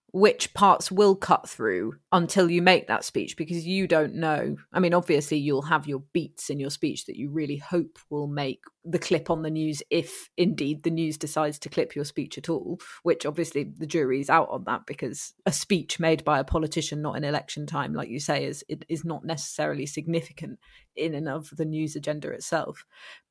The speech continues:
But you'll, you know, you'll have your bits in there that you want to be clipped, but you don't necessarily know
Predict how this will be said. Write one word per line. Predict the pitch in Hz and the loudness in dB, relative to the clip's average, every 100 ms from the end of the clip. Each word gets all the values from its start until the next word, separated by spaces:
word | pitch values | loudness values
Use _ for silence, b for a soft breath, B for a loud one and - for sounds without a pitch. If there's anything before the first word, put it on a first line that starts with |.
| - | 6
But | 185 160 170 | 8 8 4
you'll, | 175 160 | 2 4
you | 196 | 2
know, | 151 | 2
you'll | 160 165 | 2 2
have | 185 165 | 2 2
your | |
bits | 156 175 - - | 0 0 0 0
in | 160 | -2
there | 156 | 0
that | 139 | -2
you | 143 147 | -2 0
want | 180 202 | 0 -2
to | |
be | - | -8
clipped, | 113 - - | -4 -4 -6
but | 95 | -8
you | 101 | -4
don't | 180 123 | -4 -2
necessarily | 120 - - 160 147 156 | -4 -4 0 0 0 -2
know | 156 170 147 | -2 -2 -2